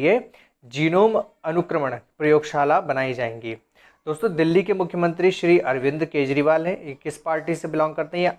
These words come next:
आम आदमी पार्टी से बिलोंग करते हैं। साथ ही साथ अगर आप राज्यपाल की बात करें तो राज्यपाल यहाँ पर कौन है?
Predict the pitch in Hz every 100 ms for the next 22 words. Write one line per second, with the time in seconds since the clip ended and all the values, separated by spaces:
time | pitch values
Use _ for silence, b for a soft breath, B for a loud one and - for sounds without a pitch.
0 | 131 147 160 156 147 156 147 135 151 156
1 | 147 147 147 147 - 160 214 _ b b
2 | b 160 160 196 208 202 190 190 190 143
3 | 139 135 147 170 190 180 170 156 - 156
4 | 151 156 139 135 135 135 156 165 160 156
5 | 160 160 156 165 254